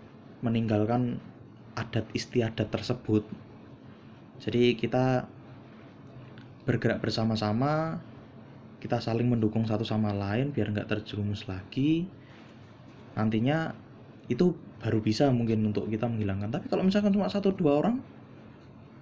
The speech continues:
kita bagian H R D. H R D ada tiga, kita bagian H R D, kita mau fokus, aku nggak boleh ada sogokan. Walaupun itu keluarga aku sendiri. Tekadnya kuat nih,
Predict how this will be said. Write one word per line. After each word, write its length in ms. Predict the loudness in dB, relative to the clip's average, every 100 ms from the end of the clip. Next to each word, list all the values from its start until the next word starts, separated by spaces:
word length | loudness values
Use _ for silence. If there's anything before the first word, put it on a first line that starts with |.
| 0
kita 240 | 2 4
bagian 400 | 2 4 4 4
H 80 | 0
R 140 | -4 -2
D. 240 | 0 0 -2
H 60 | 0
R 120 | 0 4
D 40 | 4
ada 160 | 4
tiga, 320 | 0 0 0
kita 160 | 0 0
bagian 240 | -2 0
H 160 | 0 0
R 20 |
D, 120 | 2 2
kita 240 | 4 2 0 -2 -10 -18 -18 -20 -12 -2
mau 400 | 2 6 6 6 2
fokus, 400 | 0 0 0 -4 -16 -20 -20 -20 -20 -6
aku 480 | -4 -2 4 6 6
nggak 240 | 4 0
boleh 400 | 4 8 8 6 2 -16 -20 -16 -10
ada 240 | 2 4 4
sogokan. 440 | 2 2 2 -2 -4 -14 -20 -20 -20 -20 -14 -2
Walaupun 480 | 2 4 4 4
itu 160 | 6 4
keluarga 320 | 4 4 2
aku 80 | 4
sendiri. 480 | 6 8 8 6 2 -12 -18 -20 -20 -20 -20 -20 -20 -20 -10 -4
Tekadnya 400 | -2 -2 -2 0
kuat 320 | 4 4 4
nih, 160 | 0